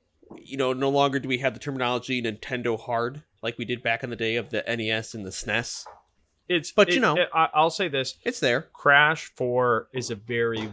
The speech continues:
Speaker 2: well-made, good game, and I think it makes me excited for what Toys for Bob is gonna do. I think the new Crash game, um, it does have good gameplay, but there's certain aspects around it that aren't very good.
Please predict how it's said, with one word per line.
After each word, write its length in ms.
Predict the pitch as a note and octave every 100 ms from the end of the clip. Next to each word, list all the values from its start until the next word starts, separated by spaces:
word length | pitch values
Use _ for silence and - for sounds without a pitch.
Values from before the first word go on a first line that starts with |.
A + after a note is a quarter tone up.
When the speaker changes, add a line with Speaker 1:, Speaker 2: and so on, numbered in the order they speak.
| A2
Speaker 2:
well-made, 720 | A2 G#2+ G#2 G#2+ G#2 G#2 G2 -
good 260 | G#2 F#2+ F#2+
game, 400 | G2 G2 G2+ -
and 140 | B2
I 120 | A2+ G#2+
think 260 | A#2+ A2
it 180 | A2+ A2+
makes 300 | A#2 A2+ -
me 100 | B2+
excited 500 | A2 - A2 A2+ A2+
for 120 | A#2
what 260 | G#2+ G#2 -
Toys 300 | A#2+ G#2+ G#2+
for 160 | -
Bob 360 | G2+ G2 G2 G2
is 100 | -
gonna 200 | A2 G2 -
do. 320 | G2+ A2 C#3 - - _ -
I 100 | B2+
think 200 | C3 A#2
the 60 |
new 200 | B2 B2+
Crash 520 | A#2 - A#2 A#2 - -
game, 420 | C#3 C#3 C3+ C3+ _ _ _ _ -
um, 520 | B2 A2 G#2 G2+ - _ _ _ _ _ _ -
it 260 | C3+ A2+
does 240 | C3+ C3+ E3
have 240 | D#3 B2+
good 240 | C3 A#2+
gameplay, 680 | A2+ A2 A2+ C#3 E3+ G3 A3 - _ -
but 260 | B2+ A2
there's 260 | B2 A2+ -
certain 260 | B2+ A#2 -
aspects 600 | G#2+ A2 - A#2+ A2+ -
around 380 | G#2 G2 G2+ G#2+
it 120 | A2+
that 100 | A#2
aren't 180 | A#2 A2+
very 200 | B2 B2
good. 280 | C3+ C3